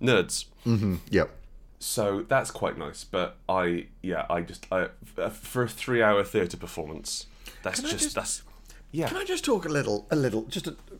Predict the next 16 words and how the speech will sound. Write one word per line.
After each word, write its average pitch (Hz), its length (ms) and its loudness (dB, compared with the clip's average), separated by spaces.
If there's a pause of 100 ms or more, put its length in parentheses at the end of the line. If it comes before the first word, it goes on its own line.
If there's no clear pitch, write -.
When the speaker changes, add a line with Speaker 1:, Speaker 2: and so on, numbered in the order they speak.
(340)
Speaker 2:
tiny 294 440 -2
amount 95 600 0
Speaker 1:
A 147 40 0
soupçon. 101 460 2 (240)
Speaker 2:
about 165 440 2 (200)
a 143 60 0
certain 165 500 2
type 143 300 0
of 131 100 0
human 110 300 4
being 82 320 2
that 82 120 -4
goes 82 300 2
into 78 300 -4
public 80 340 -4
bathrooms? 76 640 -6